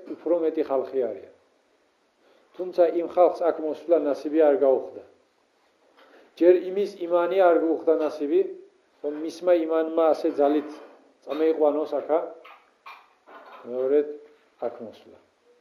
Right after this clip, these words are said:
ანუ აქ მომსვლელი ხალხი მართლაც რომ გამჩენელი ღმერთის მიერ დაჯილდოებული ხალხი არის.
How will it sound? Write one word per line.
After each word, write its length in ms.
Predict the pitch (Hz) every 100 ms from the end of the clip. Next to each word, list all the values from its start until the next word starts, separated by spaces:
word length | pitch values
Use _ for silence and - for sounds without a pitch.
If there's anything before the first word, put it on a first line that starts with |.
| _ _ _ _
ანუ 360 | - 123 131 170 180 180 - - _ _ _ _ _ _ _ _ _ _ _
აქ 120 | 160 160
მომსვლელი 540 | 147 143 - 160 165
ხალხი 400 | 151 147 139 160 170 165 - - - -
მართლაც 500 | - 127 135 151 147 -
რომ 200 | 165 165 - - _ _ _ _
გამჩენელი 560 | 120 123 - 147 160 156
ღმერთის 460 | 131 143 143 147 - -
მიერ 300 | - 135 151 165 - - - _ -
დაჯილდოებული 720 | 131 131 135 143 135 131 143
ხალხი 380 | 135 120 120 117
არის. 280 | 101 95